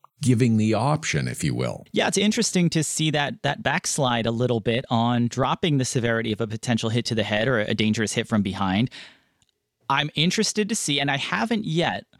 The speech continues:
Speaker 2: what the N C double A examples are going to look like. We were promised a video to illustrate the differences, so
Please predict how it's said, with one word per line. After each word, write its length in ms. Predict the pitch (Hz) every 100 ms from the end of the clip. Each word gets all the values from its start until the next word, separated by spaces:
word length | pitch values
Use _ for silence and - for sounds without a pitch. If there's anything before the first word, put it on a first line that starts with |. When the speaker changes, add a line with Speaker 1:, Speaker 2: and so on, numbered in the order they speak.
| _ _ -
Speaker 2:
what 400 | 139 135 160 -
the 120 | 151
N 100 | 147
C 140 | 151 143
double 220 | 131 135
A 80 | 127
examples 500 | 113 117 120 131 117
are 60 |
going 260 | 113 113 113
to 100 | 117
look 220 | 104 95
like. 180 | 87 87
We 80 | 123
were 140 | 147
promised 460 | - 170 196 240 -
a 40 |
video 380 | 170 175 123 147
to 140 | 175
illustrate 420 | 127 127 - 143 135
the 80 |
differences, 580 | 139 123 - 107 - 98
so 320 | - 120 113